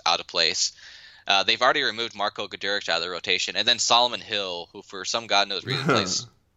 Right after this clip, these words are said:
Speaker 1: twenty minutes a game. It's just ridiculous. But yeah, even with eighteen minutes per game in the last two weeks, Melton is still ranked seventy-seventh.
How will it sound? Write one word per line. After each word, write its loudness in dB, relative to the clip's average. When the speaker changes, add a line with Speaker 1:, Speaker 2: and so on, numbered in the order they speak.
Speaker 1:
twenty 0
minutes 2
a -6
game. 2
It's -4
just -8
ridiculous. -4
But -4
yeah, 4
even 0
with 0
eighteen -2
minutes 0
per -10
game 2
in -6
the -2
last 2
two -12
weeks, -6
Melton -2
is -2
still 0
ranked 0
seventy-seventh. -2